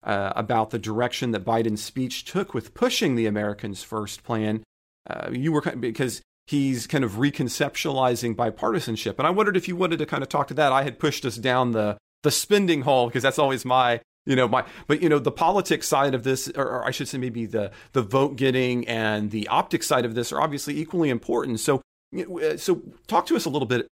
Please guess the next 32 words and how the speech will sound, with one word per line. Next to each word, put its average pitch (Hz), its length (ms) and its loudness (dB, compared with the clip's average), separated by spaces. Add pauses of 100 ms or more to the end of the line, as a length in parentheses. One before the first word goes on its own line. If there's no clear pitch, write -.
(140)
about 123 480 2
this 117 400 4 (220)
emerging 127 920 4
idea 123 500 2
that 104 200 0
Biden's 113 380 0
gonna 117 160 -2
be 104 120 -4
bipartisan, 120 880 0 (200)
but 123 140 2
he's 117 360 -2
also 127 280 -2
gonna 117 200 -2
push 214 300 0
for 165 120 -2
this 127 220 -2
clearly 254 460 2 (220)
along. 127 560 0 (580)
I 156 60 -4
mean, 127 160 -4
it's 143 140 -4
gonna 196 180 2
have 151 220 -2
to 123 100 -10
go 113 240 2
through 113 320 -4
reconciliation 107 960 -2
if 95 140 -6
this 110 180 -4
is 101 100 -8
gonna 85 180 -6
happen. 98 460 -4